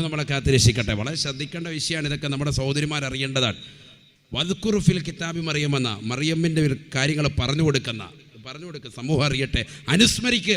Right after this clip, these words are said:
അനുസ്മരണ പ്രസംഗം നടത്ത്, അവരെക്കുറിച്ചൊക്കെ പറഞ്ഞു കൊടുക്കുക, ഈ സമൂഹം അറിയണം. അതാണ് മറിയം ബീവി. അവരുടെ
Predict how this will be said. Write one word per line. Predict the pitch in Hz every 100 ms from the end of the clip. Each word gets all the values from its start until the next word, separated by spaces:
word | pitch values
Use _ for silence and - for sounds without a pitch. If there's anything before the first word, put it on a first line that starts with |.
| 139
അനുസ്മരണ | 175 185 226 208 180
പ്രസംഗം | - 180 175 151
നടത്ത്, | 127 - - - 131 - - - - - _ _ _ _ _ _
അവരെക്കുറിച്ചൊക്കെ | 117 131 143 139 135 120
പറഞ്ഞു | 120 135 151
കൊടുക്കുക, | 127 117 -
ഈ |
സമൂഹം | 113 143 120 117
അറിയണം. | 120 110 87 - - - - - _ _ _ _ _ -
അതാണ് | 117 117
മറിയം | 107 120 110 101
ബീവി. | 87 87 - - - - - _ _ _ - 117
അവരുടെ | 135